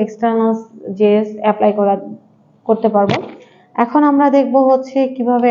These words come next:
আমরা জাভাস্ক্রিপ্টে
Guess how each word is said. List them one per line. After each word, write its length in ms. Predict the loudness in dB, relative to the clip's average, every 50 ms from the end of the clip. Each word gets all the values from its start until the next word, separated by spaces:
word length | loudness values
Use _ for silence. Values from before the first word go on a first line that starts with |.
| 2 0 0
আমরা 300 | 0 -2 0 2 2 2 2 0 -4 -10 -18 _ _ _ _ _ _ _ _ _ _ _ _ _ _ _ _ _ _ _ _ _ _ _ _ _ _ -20 _ _ -6 0 2
জাভাস্ক্রিপ্টে 720 | 2 4 4 2 0 0 0 -2 -2 -2 0 0 2